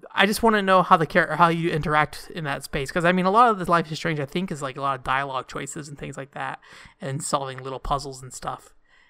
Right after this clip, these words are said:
And this game looks pretty much just like, "Oh, <laughs> use a firecracker to pretend you're casting a fireball."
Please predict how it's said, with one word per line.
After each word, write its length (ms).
And 180
this 140
game 240
looks 220
pretty 260
much 300
just 240
like, 280
"Oh, 600
<laughs> 540
use 240
a 80
firecracker 760
to 80
pretend 400
you're 100
casting 640
a 60
fireball." 680